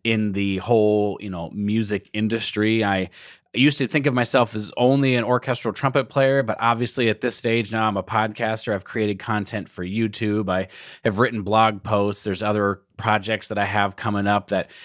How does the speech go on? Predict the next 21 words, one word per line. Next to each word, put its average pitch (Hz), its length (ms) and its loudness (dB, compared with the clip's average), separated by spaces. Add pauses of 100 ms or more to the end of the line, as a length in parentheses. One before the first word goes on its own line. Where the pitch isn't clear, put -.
(100)
have 110 160 2
to 107 80 -8
do 101 140 0
with 98 180 -2
writing. 98 480 2
And 85 160 -4 (400)
it's 143 200 0
just - 300 -2
the, 131 240 2
the 123 160 -2
scope 147 540 2
of 104 580 -2
how 127 280 2
I 120 120 2
feel 127 520 2
that 107 340 -2 (420)
I 110 140 2
could 113 200 -6
be 107 100 2
useful 135 640 4
has 110 540 2